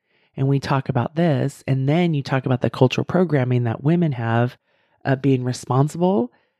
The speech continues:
for their spouse's emotional well-being, this can lead to further shit shows, right? That can be the cost of the spouse being dumped on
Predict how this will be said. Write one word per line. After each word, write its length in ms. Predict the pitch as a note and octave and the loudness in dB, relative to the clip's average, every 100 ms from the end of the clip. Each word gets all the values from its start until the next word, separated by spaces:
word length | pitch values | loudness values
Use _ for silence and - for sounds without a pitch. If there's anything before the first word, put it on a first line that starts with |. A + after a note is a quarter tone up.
| _ | _
for 300 | - C#3+ C3+ | -4 0 2
their 180 | B2+ B2 | 0 -2
spouse's 520 | - A#2+ A#2 C3 B2 | -2 -4 0 -2 0
emotional 460 | B2 A#2+ - B2 | 2 2 2 0
well-being, 680 | A#2+ A#2+ A#2+ B2+ B2+ E3 A#3+ B3 _ _ - | 2 0 0 0 2 0 -2 -8 _ _ -8
this 240 | D3 D#3+ | 0 0
can 200 | - D#3 | 2 0
lead 180 | D#3+ G3 | 2 0
to 100 | C#3+ | 0
further 360 | B2+ C3 B2 C3 | -2 0 2 0
shit 240 | - - | 0 -2
shows, 440 | - C2+ - - - _ _ _ _ _ - | 2 0 0 -8 -20 _ _ _ _ _ -6
right? 300 | A#2+ C3+ - | 0 0 0
That 180 | D3 E3 | -2 0
can 140 | D3+ | 0
be 140 | C#3+ C#3 | 2 2
the 120 | B2+ | 0
cost 600 | - E3 C#3+ B2+ - - | -2 0 0 0 -8 -2
of 140 | C3+ | 0
the 60 | B2+ | 0
spouse 420 | A2+ - C3+ C3+ | -4 -6 -4 -4
being 240 | - C3 B2 | -2 -2 0
dumped 300 | B2 C3 C3+ | 2 2 0
on 280 | C#3 - | -4 -4